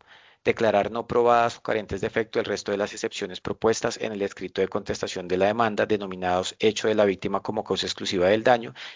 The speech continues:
y eximente de responsabilidad del Banco Scotiabank Colpatria, diligencia de Scotiabank Colpatria y cumplimiento de los deberes profesionales, inexistencia de responsabilidad del Scotiabank Colpatria de los hechos que sustentan las pretensiones de la demanda,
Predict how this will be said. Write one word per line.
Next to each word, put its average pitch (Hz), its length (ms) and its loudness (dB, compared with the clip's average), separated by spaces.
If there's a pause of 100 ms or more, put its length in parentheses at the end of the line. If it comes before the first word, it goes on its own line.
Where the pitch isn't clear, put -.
y 120 60 0
eximente 98 420 -2
de 95 60 2
responsabilidad 101 680 0
del 90 140 -4
Banco 95 260 -2
Scotiabank 95 480 -4
Colpatria, - 560 2 (420)
diligencia 101 460 0
de 107 80 0
Scotiabank 98 460 -6
Colpatria 107 400 -2
y - 20 -6
cumplimiento 101 540 -10
de 95 40 -6
los 101 120 -6
deberes 95 260 -2
profesionales, 117 720 -2 (320)
inexistencia 104 640 -4
de 98 60 0
responsabilidad 104 640 0
del 90 140 2
Scotiabank 95 460 -4
Colpatria 104 440 0
de 101 40 2
los 104 140 -6
hechos - 240 -10
que 110 80 -4
sustentan 95 420 -4
las 95 140 -8
pretensiones 101 480 -6
de 95 100 2
la 101 80 6
demanda, 131 420 2